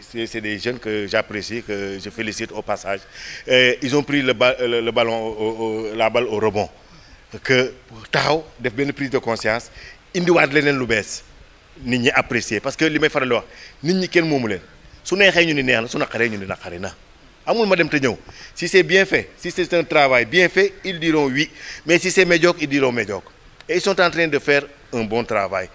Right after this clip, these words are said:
Et c'est comme ça ce qu'on aime. Yeneen, euh, troupe yi région yi aussi, gis nga étape bu ne ak la ci topp. Gis nga bi damay faral di wax ni,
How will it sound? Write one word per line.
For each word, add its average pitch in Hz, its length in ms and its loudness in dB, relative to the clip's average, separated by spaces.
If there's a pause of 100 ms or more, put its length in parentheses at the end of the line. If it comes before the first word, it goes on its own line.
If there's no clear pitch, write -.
(140)
Et 123 80 -2
c'est 139 120 -2
comme 143 160 0
ça 147 160 2
ce 123 100 -4
qu'on 117 140 -4
aime. 110 180 -4 (440)
Yeneen, 185 320 6 (140)
euh, 139 180 2
troupe 160 240 -2
yi 156 60 2
région 135 240 4
yi 135 80 0
aussi, 127 300 -6 (140)
gis 143 120 -6
nga 180 100 4 (1160)
étape 156 340 2
bu 165 100 2
ne 165 100 0 (100)
ak 135 160 0
la 131 100 -4
ci - 120 -10
topp. 110 180 -2 (140)
Gis 123 100 -10
nga 175 140 4
bi 165 340 -2 (240)
damay 147 180 2
faral 147 240 2
di 123 60 0
wax 113 160 2
ni, 113 200 -4